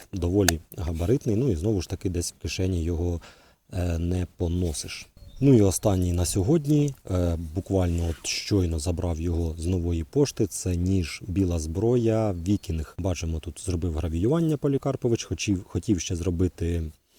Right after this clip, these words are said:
м, емблему нашої бригади, але гравіювання емблеми, там чомусь у них дуже дорога послуга, цілих шістсот п'ятдесят гривень, тому зупинився на гравіюванні тільки позивного. Е, з цієї сторони бачимо, е, напис,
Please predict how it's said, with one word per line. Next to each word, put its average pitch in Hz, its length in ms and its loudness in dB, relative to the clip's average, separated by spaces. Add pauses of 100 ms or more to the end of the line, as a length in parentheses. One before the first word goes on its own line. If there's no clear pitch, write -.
(400)
м, 92 220 -4
емблему 90 640 0
нашої 82 580 -4
бригади, 104 640 0
але 98 520 2
гравіювання 85 680 0
емблеми, 87 420 0
там 87 220 -6
чомусь 85 320 -6
у 82 40 -4
них 82 260 -4
дуже 87 360 -2
дорога 82 400 -2 (160)
послуга, 82 520 -2 (500)
цілих 98 300 2
шістсот 87 320 -4
п'ятдесят 85 380 -2
гривень, 80 300 -2
тому 104 220 0
зупинився 90 500 -2
на 80 240 -4 (180)
гравіюванні 82 720 -2
тільки 82 360 -6 (140)
позивного. 85 540 -2 (600)
Е, 87 80 -2
з - 60 -6
цієї 107 260 6
сторони 82 300 -4
бачимо, 82 480 -4 (920)
е, 92 160 2
напис, 85 580 -4